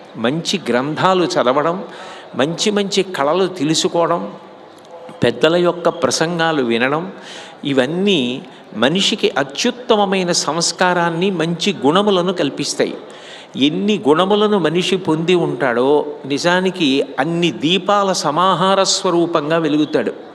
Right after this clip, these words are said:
ఒక్కొక్కరి యందు ఒక్కొక్క గుణం ప్రకాశించిందనుకోండి, ఆ గుణాన్ని ఆధారం చేసి ఆయన గొప్పతనాన్ని చెప్తారు. ఆయన ఎంత ఓర్పు కలిగిన వాడోనండి మహాత్ముడు అంటారు.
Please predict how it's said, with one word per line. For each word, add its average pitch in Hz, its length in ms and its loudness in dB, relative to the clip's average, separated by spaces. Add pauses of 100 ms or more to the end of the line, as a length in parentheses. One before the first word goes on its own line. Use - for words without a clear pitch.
(480)
ఒక్కొక్కరి 180 580 2
యందు 170 280 4
ఒక్కొక్క 180 640 2
గుణం 170 460 2
ప్రకాశించిందనుకోండి, 170 1500 0 (220)
ఆ 147 80 2 (180)
గుణాన్ని 202 460 2
ఆధారం 165 640 0
చేసి 165 400 0
ఆయన 165 300 0
గొప్పతనాన్ని 160 760 0
చెప్తారు. 131 480 0 (840)
ఆయన 151 460 0 (480)
ఎంత 135 340 0
ఓర్పు 156 520 2
కలిగిన 151 360 2
వాడోనండి 135 760 2 (240)
మహాత్ముడు 135 680 0 (200)
అంటారు. 117 340 -2